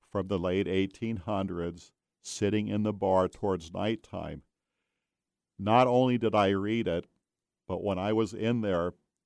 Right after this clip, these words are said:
people were coming up to me and they'd ask me if I did radio shows and my turn next, my turn. My, several took me to this one table in the corner and they said, "We have seen her, we have seen her,"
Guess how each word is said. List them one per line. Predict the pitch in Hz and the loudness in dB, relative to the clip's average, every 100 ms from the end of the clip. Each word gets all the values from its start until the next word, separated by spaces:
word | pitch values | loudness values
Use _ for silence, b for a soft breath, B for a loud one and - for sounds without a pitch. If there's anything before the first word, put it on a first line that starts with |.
| _ | _
people | - 107 113 104 | 0 0 2 0
were | 104 | -2
coming | - 110 107 92 | -2 -2 0 0
up | 98 104 _ | -2 -2 _
to | 104 | -6
me | 98 | -2
and | 95 | 0
they'd | 98 | 0
ask | 95 95 98 - | 2 2 2 -2
me | |
if | 95 101 | -4 -2
I | 92 | 0
did | 95 92 | 0 0
radio | 92 95 98 98 87 | 0 2 2 2 0
shows | 87 - 95 85 90 | -2 -4 -2 0 -2
and | 98 85 | -6 -4
my | 95 98 | 0 0
turn | - - 95 92 | -2 -8 -8 -4
next, | 95 92 - | -4 -4 -6
my | 90 92 92 | -2 -2 -2
turn. | - 92 | -6 -8
My, | 90 - _ _ _ _ | -8 -12 _ _ _ _
several | - - 113 117 110 107 - _ _ | -8 4 6 6 6 4 0 _ _
took | - 107 | -6 -4
me | 98 98 | -4 -4
to | 95 | -2
this | 92 - | -2 -2
one | 98 101 101 | -2 -2 -4
table | - 104 95 95 | -6 -4 -2 -2
in | 92 92 | -4 -6
the | 90 | -8
corner | _ 107 95 90 82 82 - _ _ | _ -2 0 0 -2 -6 -10 _ _
and | - 92 | -8 -2
they | 95 | -2
said, | - 98 | -2 -4
"We | 87 107 | 2 6
have | 101 | 6
seen | - - 131 127 | 2 0 4 4
her, | 101 92 | 4 2
we | 90 104 | 0 0
have | 95 | 0
seen | - - 110 113 | -2 -6 -2 -2
her," | 90 90 | -2 -4